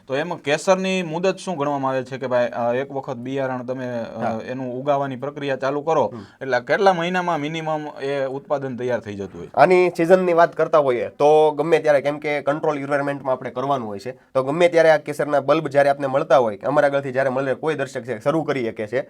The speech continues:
Speaker 2: અને કમ્પ્લીટ અમે એને બધું ટ્રેનિંગ મારફતે શીખવતા હોઈએ છીએ, તો એની અંદર ઈ ફેલ ન જાય. અને બીજ પણ એક વખત આ ખરીદવાનું હોય છે, કે
Speaker 1: બરોબર.
Speaker 2: જેનો વન ટાઇમ બધો જે ખર્ચો છે, બધો વન ટાઇમ છે.
Speaker 1: બરોબર.
Speaker 2: ગમે તે ખરીદી શકે છે આ વસ્તુ છે, અને
Speaker 1: બરોબર.
Speaker 2: ગમે તે વ્યક્તિ કરતા પણ હોય છે.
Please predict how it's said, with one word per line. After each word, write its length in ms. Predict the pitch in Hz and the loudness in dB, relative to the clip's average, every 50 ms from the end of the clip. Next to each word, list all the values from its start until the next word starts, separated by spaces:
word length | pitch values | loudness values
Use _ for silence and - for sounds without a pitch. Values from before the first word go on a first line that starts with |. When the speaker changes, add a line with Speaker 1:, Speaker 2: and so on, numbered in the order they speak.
| _ _ _ _ - - | _ _ _ _ -2 2
Speaker 2:
અને 240 | 139 151 156 160 | 4 4 4 4
કમ્પ્લીટ 420 | 147 156 147 156 170 160 165 156 147 | 4 2 -2 -2 0 0 -2 0 0
અમે 140 | 147 151 147 | 0 0 2
એને 160 | 147 147 143 | 2 0 0
બધું 260 | 139 143 139 139 131 | -2 -4 -6 -6 -4
ટ્રેનિંગ 300 | 131 135 139 139 135 131 | -4 -4 -4 -4 -4 -2
મારફતે 360 | 131 127 131 - 139 - 131 | -2 -2 -2 -2 -6 -8 -8
શીખવતા 420 | - - 123 - 135 131 131 131 127 | -8 -8 -8 -6 -6 -4 -2 0 0
હોઈએ 260 | 123 127 131 127 123 | 0 0 -2 -4 -4
છીએ, 180 | 127 127 127 | -6 -8 -8
તો 220 | 127 _ - - 120 | -10 _ -6 -4 -4
એની 120 | 123 127 | -2 -2
અંદર 180 | 123 127 123 120 | -2 -2 -4 -6
ઈ 20 | |
ફેલ 300 | 117 117 - 123 127 123 | -6 -4 -2 -2 0 0
ન 120 | 123 123 120 | 0 -2 -2
જાય. 180 | 120 123 120 120 _ _ _ _ _ - | -2 -4 -6 -8 _ _ _ _ _ -2
અને 260 | 123 135 135 139 139 | 0 2 4 4 2
બીજ 360 | 127 117 127 135 139 139 127 | 2 0 -2 -2 -2 -2 0
પણ 140 | 127 143 139 | 2 2 2
એક 160 | 135 139 139 | 2 0 -2
વખત 200 | 143 131 143 131 | -4 -2 -2 0
આ 40 | 127 | -2
ખરીદવાનું 500 | 123 - 143 135 135 135 135 135 135 127 | -2 -2 -4 -4 -2 0 0 0 0 0
હોય 160 | 127 131 131 | 0 0 -2
છે, 120 | 131 135 127 | -2 -4 -8
કે 60 | 131 - _ - | -8 -10 _ -10
Speaker 1:
બરોબર. 140 | 98 101 113 | -6 -4 0
Speaker 2:
જેનો 200 | 127 131 131 120 | 0 0 2 2
વન 200 | 117 131 147 160 | 2 2 0 0
ટાઇમ 200 | 156 156 147 135 | -2 -4 -4 -2
બધો 320 | 131 143 139 131 175 170 | -2 -2 2 6 6 6
જે 140 | 147 151 147 | 8 6 2
ખર્ચો 300 | - 151 147 135 143 123 | 0 0 -2 -2 -2 -4
છે, 100 | - - | -4 -4
બધો 320 | 113 135 143 135 175 170 143 | -6 -4 4 8 8 8 10
વન 160 | 147 151 143 | 8 4 2
ટાઇમ 200 | 135 117 101 98 | 0 0 -2 -2
છે. 220 | - 117 135 - - - | -4 -6 -6 -6 -8 -10
Speaker 1:
બરોબર. 280 | 104 107 104 92 92 | -8 -8 -8 -6 -4
Speaker 2:
ગમે 240 | 110 135 160 170 165 | -4 0 4 4 4
તે 120 | 151 156 131 | 4 2 0
ખરીદી 320 | - 151 147 143 131 113 | 0 -2 -2 -2 -2 -4
શકે 260 | 113 120 113 113 104 | -6 -6 -8 -8 -8
છે 120 | 104 - 110 | -8 -6 -8
આ 40 | |
વસ્તુ 280 | 101 110 110 113 - 113 | -6 -8 -8 -10 -12 -10
છે, 60 | 120 | -8
અને 100 | 135 107 | -6 -4
Speaker 1:
બરોબર. 120 | - 143 165 | -4 -4 -6
Speaker 2:
ગમે 100 | 156 123 | -6 -8
તે 100 | 113 107 | -8 -10
વ્યક્તિ 320 | 117 117 117 - 170 190 - _ _ _ _ - | -10 -12 -10 -12 -12 -12 -14 _ _ _ _ -6
કરતા 280 | 156 170 - 170 151 | -4 0 2 2 2
પણ 120 | - 131 120 | 2 2 -2
હોય 200 | 117 113 110 107 | -2 -2 -4 -4
છે. 360 | 120 139 170 - _ _ | -6 -8 -8 -10 _ _